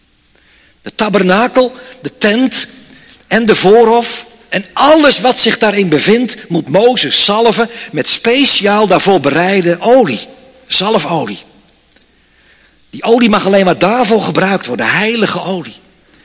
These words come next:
En al die onderdelen die worden gezalfd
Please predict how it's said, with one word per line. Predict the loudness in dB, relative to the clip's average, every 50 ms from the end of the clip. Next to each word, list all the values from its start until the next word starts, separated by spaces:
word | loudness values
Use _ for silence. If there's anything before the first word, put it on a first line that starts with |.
| _ _ -20 -20 -20 -20 -20 -20 _ _ _
En | -20 -12
al | -4 0 2 4 4 4
die | 2 0 -2
onderdelen | 0 0 2 2 2 0 2 2 2 2 2 2 2 2
die | 2 2 2
worden | 2 2 2 0
gezalfd | 0 0 0 0 0 2 2 2 0 0 -2 -2 -4 -6